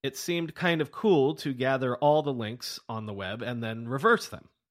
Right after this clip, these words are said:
So, in March of nineteen ninety-six, Larry Page launched Backrub by sending his search bots, known as spiders, out into the web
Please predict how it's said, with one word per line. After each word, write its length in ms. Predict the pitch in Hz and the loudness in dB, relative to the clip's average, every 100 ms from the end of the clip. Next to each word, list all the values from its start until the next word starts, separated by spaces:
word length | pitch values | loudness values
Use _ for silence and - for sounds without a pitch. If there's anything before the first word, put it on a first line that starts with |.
| _ _ _ _ _ _ _ _ _ _ _ - | _ _ _ _ _ _ _ _ _ _ _ -10
So, 380 | - 208 214 240 | 0 2 2 0
in 300 | - 156 156 | -2 -2 0
March 320 | 151 165 202 | 0 0 0
of 120 | 226 185 | -4 -2
nineteen 340 | 170 175 175 | -4 -2 -2
ninety-six, 800 | 147 143 151 - 104 - - - _ _ _ _ _ - | -2 -2 -4 -6 -8 -10 -16 -18 _ _ _ _ _ -10
Larry 260 | 117 160 190 | -4 -4 -2
Page 480 | 147 127 135 127 | -2 -2 -4 -8
launched 580 | 117 123 139 139 - 104 | -6 0 2 2 -4 -2
Backrub 560 | 143 135 - 87 90 143 _ _ _ _ _ _ - | -2 0 -4 -8 -8 -12 _ _ _ _ _ _ -12
by 160 | 95 | -10
sending 560 | 110 - 143 151 160 160 | -10 -6 -4 -2 -4 -4
his 240 | 147 131 | -4 -4
search 480 | - - 190 175 - | -4 -4 -2 -2 -6
bots, 580 | 104 87 - - - - | -6 -8 -10 -14 -14 -14
known 240 | 95 95 | -10 -10
as 140 | 98 101 | -10 -10
spiders, 760 | - - 151 110 92 151 - _ _ _ _ _ _ _ _ _ - | -10 0 0 0 -4 -8 -12 _ _ _ _ _ _ _ _ _ 0
out 240 | 165 - | 0 2
into 280 | 160 190 214 | -2 -2 0
the 100 | 202 | 0
web 380 | 160 113 113 143 | 0 0 -2 -8